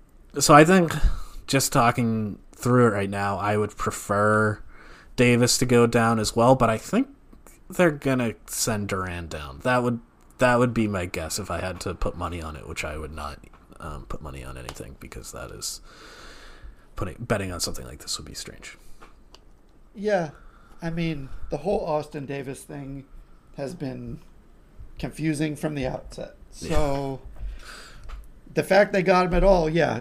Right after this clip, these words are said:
Speaker 2: somehow, um, leads one to believe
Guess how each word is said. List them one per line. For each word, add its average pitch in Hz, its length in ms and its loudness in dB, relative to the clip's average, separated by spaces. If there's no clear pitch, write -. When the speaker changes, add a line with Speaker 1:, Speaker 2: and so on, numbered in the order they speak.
Speaker 2:
somehow, 151 720 2
um, 117 460 0
leads 135 280 2
one 135 200 -2
to 127 40 -4
believe - 480 -4